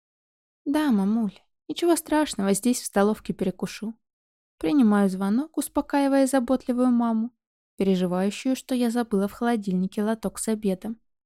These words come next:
и придерживаю телефон ухом, роясь в рюкзаке. Выуживаю тонкий магнитный пропуск и прикладываю его к турникету,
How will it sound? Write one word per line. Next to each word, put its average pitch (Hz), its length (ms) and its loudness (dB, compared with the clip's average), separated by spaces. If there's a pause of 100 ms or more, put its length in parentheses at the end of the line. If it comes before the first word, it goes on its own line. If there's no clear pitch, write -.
(240)
и 294 120 -2
придерживаю 269 580 2
телефон 277 560 0
ухом, 233 340 -2
роясь 202 300 2
в - 80 -12
рюкзаке. 208 640 -4 (640)
Выуживаю 202 580 4
тонкий 202 320 0
магнитный 190 500 -2
пропуск - 540 -4
и 294 40 0
прикладываю 262 640 0
его 226 160 0
к - 80 -10
турникету, 220 760 -2